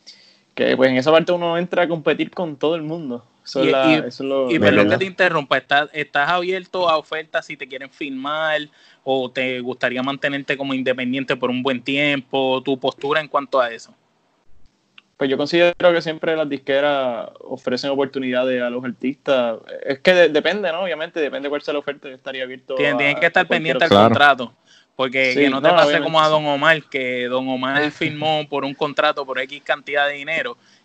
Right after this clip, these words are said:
Speaker 2: y era por un montón de años. Y el contrato se le
Speaker 1: Sí.
Speaker 2: vence en estos días ahora, y ahora es que va a poder hacer música que él quiere hacer.
Speaker 1: Sí, eso
Speaker 2: Mientras
Speaker 1: vi que lo
Speaker 2: tanto,
Speaker 1: tiró,
Speaker 2: estaba
Speaker 1: que salió
Speaker 2: pagándole
Speaker 1: eso.
Speaker 2: prácticamente a, a las disqueras las canciones.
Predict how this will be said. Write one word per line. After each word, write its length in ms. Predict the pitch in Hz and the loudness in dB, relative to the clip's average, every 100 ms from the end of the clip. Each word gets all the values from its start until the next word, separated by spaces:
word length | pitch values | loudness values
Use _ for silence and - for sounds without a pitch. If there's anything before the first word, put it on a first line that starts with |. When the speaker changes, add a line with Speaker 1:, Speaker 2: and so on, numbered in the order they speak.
| - | -10
Speaker 2:
y 100 | 117 | -2
era 300 | 131 143 139 | 2 2 2
por 160 | 135 | -4
un 100 | 131 | -6
montón 360 | 135 139 139 139 | -8 -8 -6 -6
de 140 | 127 | -6
años. 280 | 117 113 107 _ _ - | -8 -10 -14 _ _ -12
Y 300 | 131 123 120 | -8 -6 -4
el 120 | 123 | -4
contrato 400 | 135 131 131 139 | -4 -2 -2 -2
se 140 | 135 | -2
le 60 | 147 | 0
Speaker 1:
Sí. 60 | 143 | 0
Speaker 2:
vence 640 | 147 151 139 131 123 120 _ - _ | -2 0 2 2 0 -2 _ -20 _
en 140 | 135 | -8
estos 320 | 139 143 147 135 | -6 -4 -6 -2
días 240 | 151 147 | 0 2
ahora, 540 | 147 151 170 143 127 - _ _ | 2 2 2 2 -2 -6 _ _
y 80 | - | -4
ahora 200 | 127 131 | -2 0
es 60 | 147 | -2
que 80 | 151 | 0
va 100 | 139 | 0
a 60 | |
poder 340 | 143 147 151 147 | 0 -2 0 2
hacer 260 | 131 143 139 | 0 -2 -6
música 600 | 131 139 139 156 131 120 | -6 -8 -8 -4 -2 -2
que 220 | 123 131 | -2 -4
él 160 | 131 | -6
quiere 300 | 123 202 190 | -6 -6 -4
hacer. 260 | 127 - 110 | -4 -6 -8
Speaker 1:
Sí, 160 | 110 156 | 2 4
eso 160 | 143 | 6
Speaker 2:
Mientras 60 | 147 | 4
Speaker 1:
vi 60 | 147 | 4
que 60 | 151 | 4
lo 60 | 143 | 4
Speaker 2:
tanto, 100 | 135 | 4
Speaker 1:
tiró, 160 | 123 135 | 4 4
Speaker 2:
estaba 160 | 143 | 4
Speaker 1:
que 60 | 147 | 4
salió 120 | 151 143 | 2 2
Speaker 2:
pagándole 380 | 165 170 135 123 | 0 2 0 0
Speaker 1:
eso. 100 | 127 _ _ _ - | -6 _ _ _ -4
Speaker 2:
prácticamente 840 | 127 127 151 143 135 147 151 147 | -2 -2 -4 -4 -4 -4 -4 0
a, 460 | 131 117 107 98 64 _ _ - | 0 0 -4 -12 -20 _ _ -12
a 100 | - | -4
las 160 | 135 131 | -2 0
disqueras 460 | 131 127 139 139 123 | -4 -4 0 2 0
las 140 | 123 | -4
canciones. 480 | - 110 123 104 | -8 -12 -12 -14